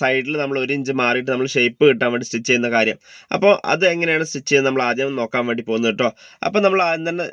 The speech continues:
ദേ ഇങ്ങനെയാണ് വെച്ചിരിക്കുന്നത്. അതായത് നമ്മുടെ, ആ, ഫ-, ഒരു ലെഗിന്റെ സൈഡ് വശം ഇതുപോലെ നമ്മൾ ഒരു സൈഡിലായിട്ട് നമ്മൾ ഒരു ഇഞ്ച് മാറ്റി മാർക്ക് ചെയ്ത് കൊടുക്കുന്നുണ്ട്.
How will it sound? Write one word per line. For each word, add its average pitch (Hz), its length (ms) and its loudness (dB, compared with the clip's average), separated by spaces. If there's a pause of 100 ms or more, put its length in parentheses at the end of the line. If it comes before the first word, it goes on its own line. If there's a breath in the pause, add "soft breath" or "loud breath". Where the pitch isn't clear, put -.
(160)
ദേ 139 80 4 (380)
ഇങ്ങനെയാണ് 151 360 2
വെച്ചിരിക്കുന്നത്. 135 480 -2
അതായത് 135 240 2
നമ്മുടെ, 139 220 -2 (240)
ആ, - 20 2 (140)
ഫ-, 123 120 0 (120)
ഒരു 147 180 2
ലെഗിന്റെ 135 340 -2 (160)
സൈഡ് 135 380 0
വശം 165 220 -6 (520 loud breath)
ഇതുപോലെ 185 400 2
നമ്മൾ 165 220 -2
ഒരു 170 140 -12
സൈഡിലായിട്ട് 143 440 0
നമ്മൾ 135 100 -4 (320)
ഒരു 190 220 4
ഇഞ്ച് 156 260 -6 (240)
മാറ്റി 135 320 0 (120)
മാർക്ക് 139 260 0
ചെയ്ത് 123 140 -2
കൊടുക്കുന്നുണ്ട്. 113 400 0